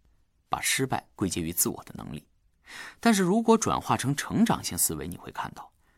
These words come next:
你数学不好，可能是因为你缺乏学习数学的兴趣，但是兴趣是可以培养的。你会看到，你需要找到适合你的体育运动，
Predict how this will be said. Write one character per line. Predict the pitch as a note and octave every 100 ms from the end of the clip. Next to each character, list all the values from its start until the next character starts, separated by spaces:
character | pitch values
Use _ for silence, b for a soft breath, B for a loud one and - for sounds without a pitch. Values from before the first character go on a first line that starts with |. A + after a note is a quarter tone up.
| _ -
你 | C#3+
数 | - B3+
学 | - D3
不 | G#3
好， | - - G1+ -
可 | - F2+
能 | D#2+
是 | B2
因 | A2+ D3
为 | C3
你 | C2
缺 | - E3+ E3+
乏 | E2
学 | G#2+ -
习 | A2+ C3+
数 | - E2+
学 | -
的 | C3
兴 | - B3 C3
趣， | - - _ _ _ _
但 | - E3
是 | B2+ G#2+ B B
兴 | - D4+ C3+
趣 | -
是 | -
可 | - G3
以 | A3+
培 | - -
养 | F#3+ -
的。 | - - _ _ _ b b b
你 | F#2
会 | A2+
看 | - A#2+ D2+
到， | G#2 - b
你 | b G#2
需 | F#2+ -
要 | G#3+ B2
找 | - C2
到 | - F#2+
适 | - G#3+
合 | G#2+ C3
你 | G#2
的 | A2+
体 | - -
育 | C2
运 | C3+ E3+
动， | -